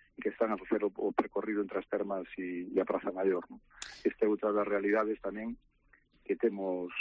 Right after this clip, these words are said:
eh, no Concello, non? Queremos, eh, publicitar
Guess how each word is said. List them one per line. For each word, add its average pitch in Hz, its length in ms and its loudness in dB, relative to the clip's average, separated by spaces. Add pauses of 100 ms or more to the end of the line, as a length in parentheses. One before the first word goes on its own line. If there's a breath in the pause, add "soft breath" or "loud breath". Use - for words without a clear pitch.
(100)
eh, 95 320 -2
no 98 160 4
Concello, 104 480 2
non? 131 160 2 (400)
Queremos, 107 560 4 (560 loud breath)
eh, 104 560 4 (320)
publicitar 110 560 0